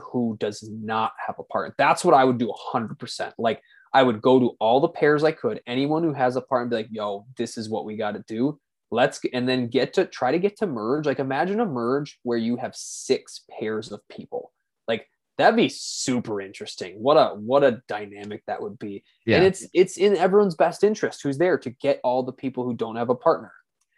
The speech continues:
Speaker 1: I don't know. I don't know why people don't do that.
Speaker 2: I feel like so, a lot of people, they,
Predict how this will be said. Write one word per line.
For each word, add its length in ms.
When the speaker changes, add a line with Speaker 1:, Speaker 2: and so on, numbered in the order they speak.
Speaker 1:
I 140
don't 100
know. 200
I 100
don't 120
know 100
why 240
people 320
don't 140
do 120
that. 140
Speaker 2:
I 80
feel 300
like 260
so, 300
a 80
lot 180
of 80
people, 640
they, 300